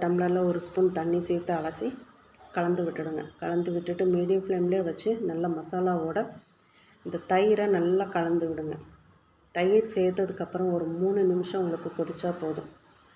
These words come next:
ரொம்ப நேரம் கொதிக்கணும்னு அவசியம் இல்லைங்க. ரொம்ப டேஸ்டியா இருக்கும். இது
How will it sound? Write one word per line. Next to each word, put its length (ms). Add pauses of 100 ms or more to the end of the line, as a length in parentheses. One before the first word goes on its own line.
(200)
ரொம்ப 120 (120)
நேரம் 240
கொதிக்கணும்னு 560
அவசியம் 360
இல்லைங்க. 300 (840)
ரொம்ப 280
டேஸ்டியா 460
இருக்கும். 280 (920)
இது 80